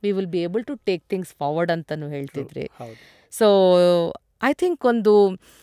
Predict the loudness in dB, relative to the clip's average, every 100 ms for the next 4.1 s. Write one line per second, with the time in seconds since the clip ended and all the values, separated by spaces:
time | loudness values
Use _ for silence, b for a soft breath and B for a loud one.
0 | b 0 2 2 2 2 2 2 4 2
1 | 4 4 4 2 2 0 0 -2 -2 -2
2 | 2 2 2 0 -4 -2 0 0 -2 -4
3 | -6 -6 -6 -2 0 -2 -4 -8 -8 -8